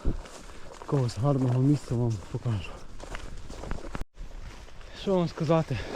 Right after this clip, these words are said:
Вирубали, вирубали тут пів болота. Ну капець, таке було ягідне болото гарне, морожка, все. І не все повирубували тут. І що тепер?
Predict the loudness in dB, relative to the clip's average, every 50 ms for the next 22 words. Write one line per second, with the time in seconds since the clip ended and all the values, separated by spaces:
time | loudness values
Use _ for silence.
0 | -6 -4 -2 2 6 8 8 10 8 8 8 8 8 8 8 6 4 0 -8 -10
1 | -10 -10 -10 -8 -8 -8 -8 -8 -6 -4 -2 2 8 10 10 10 10 8 8 8
2 | 8 8 8 8 6 4 2 2 4 6 8 8 8 10 10 10 10 10 10 8
3 | 4 0 -4 -4 -6 -8 -8 -6 -6 -6 -6 -8 -10 -12 -12 -14 -16 -16 -16 -6
4 | -2 0 2 4 4 6 8 8 8 8 6 2 2 4 6 6 8 8 8 8
5 | 8 8 8 8 6 6 6 6 6 6 6 6 8 8 6 6 6 4 4 4
6 | 6 6 6 6 4 2 2 -2 -6 -12 -12 -12 -8 -4 -2 -2 -2 -2 0 0
7 | 2 2 4 6 8 8 10 10 8 8 6 4 0 0 0 4 4 4 4 4
8 | 4 2 2 2 2 4 6 6 6 6 6 6 8 8 10 8 8 8 6 6
9 | 6 8 6 6 6 8 6 6 8 8 6 6 6 2 0 -4 -6 -6 -8 -8
10 | -4 -2 -2 -2 0 0 0 0 0 0 0 0